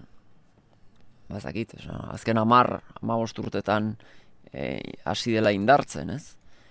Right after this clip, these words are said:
Eta txapelketa nagusiak lau urtean behin izaten direla.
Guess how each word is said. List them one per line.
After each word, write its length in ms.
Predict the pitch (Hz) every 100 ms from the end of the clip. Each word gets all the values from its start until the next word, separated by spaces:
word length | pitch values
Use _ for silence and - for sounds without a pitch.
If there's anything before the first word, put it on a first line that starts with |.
| - -
Eta 640 | 69 - 87 90 87 80 -
txapelketa 480 | 104 101 107 107 110
nagusiak 720 | 113 113 - 117 131 - - - -
lau 140 | - 117
urtean 300 | 117 107 110
behin 160 | 101 104
izaten 320 | 110 95 92
direla. 380 | 107 135 92